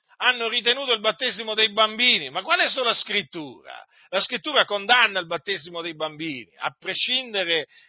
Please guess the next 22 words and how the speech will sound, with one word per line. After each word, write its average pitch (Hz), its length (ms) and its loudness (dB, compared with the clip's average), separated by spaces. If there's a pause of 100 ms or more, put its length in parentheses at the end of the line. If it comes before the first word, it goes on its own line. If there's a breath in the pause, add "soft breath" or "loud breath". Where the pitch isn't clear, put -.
eh, 156 420 -2
diciamo, 185 380 -4
quello 226 340 2
che 170 140 -4
viene 208 240 0
insegnato 180 720 2
sul 156 140 -14
battesimo 156 500 -10
dei 151 160 -12
bambini. 131 460 -12 (500)
Eh? 180 240 0
Il - 240 -16
battesimo 247 500 2
dei 233 160 4
bambini 214 440 4
è 220 180 8
una 208 160 2
menzogna, 208 680 -4
è - 20 -2
un 185 100 -10
falso 220 340 -2
battesimo. 170 1040 0